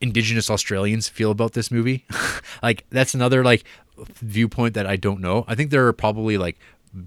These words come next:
big fans of, like, David Gulpilil. Uh, they probably love him, and I don't know how they feel about this movie. Um,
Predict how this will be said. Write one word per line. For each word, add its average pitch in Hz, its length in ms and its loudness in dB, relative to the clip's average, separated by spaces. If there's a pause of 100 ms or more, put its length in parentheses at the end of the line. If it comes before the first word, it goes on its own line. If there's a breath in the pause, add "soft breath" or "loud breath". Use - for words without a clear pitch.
(200)
big 98 220 -2
fans 95 480 -4
of, 92 140 -4
like, 85 260 -6
David 90 380 -4
Gulpilil. 95 580 -8 (300 loud breath)
Uh, 92 120 -4
they 90 120 -2
probably 92 260 -4
love 85 200 -4
him, 113 260 -2 (180)
and 98 400 -2
I 113 80 2
don't 123 140 4
know 117 100 2
how 107 60 0
they 104 120 0
feel 104 220 -2
about 101 180 -2
this 92 180 -6
movie. 107 380 -2 (420 loud breath)
Um, 101 1120 0